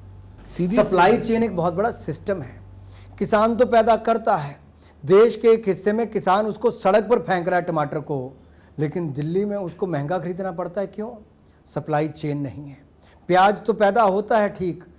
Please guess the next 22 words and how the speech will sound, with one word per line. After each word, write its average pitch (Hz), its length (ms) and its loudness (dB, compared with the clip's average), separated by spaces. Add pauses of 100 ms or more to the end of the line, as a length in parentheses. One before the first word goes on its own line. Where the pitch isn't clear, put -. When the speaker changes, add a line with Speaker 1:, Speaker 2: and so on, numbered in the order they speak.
(180)
Speaker 2:
कमी 214 260 2
कहीं 254 220 4
नहीं, 240 180 0
पहले 214 260 2
से 196 40 -6
ज़्यादा 214 220 0
पैद-, 185 400 -4
पैदावार 208 440 2
हुई 180 200 -2
है, 135 220 -8 (360)
लेकिन 175 320 0
कमी 208 260 -2
कहाँ 196 280 -2
है? - 220 -8 (180)
सप्लाई 170 460 -2
चेन 180 300 -4
में 180 140 -4
है, 170 100 -2
कोल्ड 165 360 -2
चेन 165 300 -4
नहीं 139 260 -8
है। - 220 -20